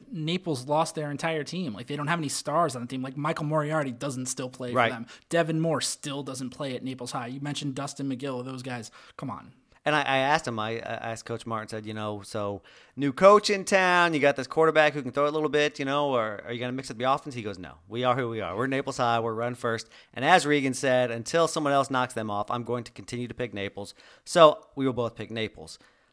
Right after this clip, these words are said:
Speaker 2: So let's, uh, go to the Lee County game. Cypress Lake at Cape Coral. We touched on it earlier. Now, I did wanna mention Cape Coral went one and nine last year. However,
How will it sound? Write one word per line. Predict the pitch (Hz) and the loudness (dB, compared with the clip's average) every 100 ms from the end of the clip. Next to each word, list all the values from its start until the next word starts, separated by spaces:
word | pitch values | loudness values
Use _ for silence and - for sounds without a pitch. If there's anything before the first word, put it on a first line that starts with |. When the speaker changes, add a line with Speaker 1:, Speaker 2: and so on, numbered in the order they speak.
| _ | _
Speaker 2:
So | - 127 | -6 -2
let's, | 120 160 160 | 0 0 4
uh, | 165 | 6
go | 156 185 | 6 4
to | |
the | 175 | 4
Lee | 190 | 0
County | 214 165 123 | 0 0 0
game. | 110 101 | -4 -6
Cypress | - 143 151 147 147 | 0 2 2 0 -2
Lake | 147 - | -2 -4
at | 131 131 | -6 -6
Cape | - 139 127 | -4 -4 0
Coral. | 143 156 160 | 0 2 0
We | 117 | -4
touched | - 127 - | -6 -6 -2
on | 120 | -4
it | 110 | -2
earlier. | 120 143 160 151 | -2 0 0 0
Now, | 127 127 | -2 -2
I | - 127 | -4 2
did | 151 | 2
wanna | 170 156 | 2 -2
mention | 160 156 | -4 -4
Cape | 147 156 127 | -2 -4 -2
Coral | 180 160 | 2 4
went | 110 113 | 2 -4
one | 113 127 147 | -6 -4 -4
and | 135 | -2
nine | 135 156 | 0 -2
last | 160 160 - | -2 -4 -4
year. | 170 | 0
However, | 120 120 180 127 104 | 4 6 6 4 -2